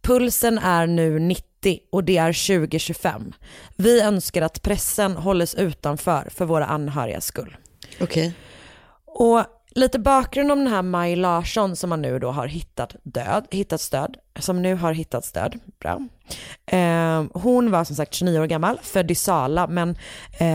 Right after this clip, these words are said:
Speaker 1: har då flyttat till Stockholm. Och hon var liksom en så här väldigt glad och social person, konstnärligt lagd, målade, läste konst på kvällarna. Och så älskar hon att typ att läsa och gärna så här historiska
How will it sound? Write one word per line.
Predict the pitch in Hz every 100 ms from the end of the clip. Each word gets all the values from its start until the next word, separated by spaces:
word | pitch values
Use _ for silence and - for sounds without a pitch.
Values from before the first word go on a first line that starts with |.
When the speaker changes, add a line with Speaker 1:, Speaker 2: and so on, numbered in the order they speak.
| 156
Speaker 1:
har | 170
då | 131
flyttat | - 160 - -
till | 139
Stockholm. | 165 - 139 214 220 - _ _ _ _ _ -
Och | 196
hon | 226 220
var | 190
liksom | 165 160
en | 151
så | 135
här | 80
väldigt | 147 139
glad | - 247 277 262
och | 170
social | - - 143 131
person, | 143 - 190 190 196 - - - -
konstnärligt | - 226 185 - 165 170 180
lagd, | 170 190 247 - _
målade, | 165 190 175 147 151 165 196
läste | 156 175 165 - 135
konst | - 160 165 - -
på | 165 156
kvällarna. | 156 185 143 95 202 - - - - -
Och | - 185
så | 196 185 180
älskar | 196 180 - 170
hon | 165
att |
typ | 156 135
att |
läsa | 147 190 131 - -
och | 156 160
gärna | 156 139
så | 135 85
här | -
historiska | 165 - - 165 143 139 - 131 -